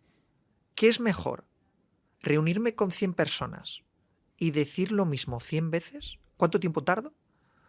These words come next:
¿O hacer un vídeo que vean cien mil personas y que diga exactamente lo mismo? Y aparte, no es cuánto tiempo tardo, sino que no pare. Yo,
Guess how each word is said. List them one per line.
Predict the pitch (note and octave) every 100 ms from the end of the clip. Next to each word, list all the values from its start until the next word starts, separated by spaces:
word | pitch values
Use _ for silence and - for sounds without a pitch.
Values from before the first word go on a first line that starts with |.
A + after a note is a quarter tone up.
| _ - _ -
¿O | F#3 - -
hacer | D3+ E3 A3
un | G#3+
vídeo | G3 G#3+ B3+ C#4 _ _ _ _ -
que | D3+
vean | F3+ F#3
cien | F3 - E3 D3
mil | D#3+ E3
personas | D#3+ C#3+ - - - - - _ _ _ _
y | D3+
que | E3
diga | G#3 C4+
exactamente | - A3 - G#3 G3+ G#3
lo | E3
mismo? | B2+ B2+ _ _ _ _ _ _ _ _ _
Y | D#3
aparte, | D3 G#3+ - C#4+ - _ _ -
no | F3+ A3
es | G3+ - -
cuánto | G#3 G3+
tiempo | G3+ F#3 F3
tardo, | C#3+ A#2+ - _ _
sino | - - D#3+ C#3 - -
que | D#3
no | E3+ F#3
pare. | D#3 B2+ - _ _ _ _ _ _ _ _ _ _
Yo, | D3+ F#3 A3+ G#3